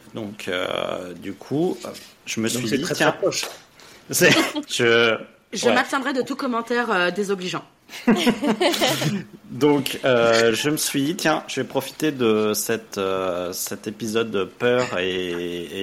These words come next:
Speaker 1: et Halloween pour, euh, revenir un peu sur le, le,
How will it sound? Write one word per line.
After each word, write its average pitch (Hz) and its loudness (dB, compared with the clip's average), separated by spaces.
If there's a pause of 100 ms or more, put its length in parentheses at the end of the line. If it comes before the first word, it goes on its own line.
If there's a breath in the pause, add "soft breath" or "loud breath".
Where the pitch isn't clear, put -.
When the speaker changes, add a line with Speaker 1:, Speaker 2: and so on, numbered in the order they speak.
Speaker 1:
et 95 -2
Halloween 104 -2
pour, 127 -4
euh, 95 -2 (600 loud breath)
revenir 139 0
un 135 2
peu 143 -4
sur 113 0
le, 101 2
le, 95 -2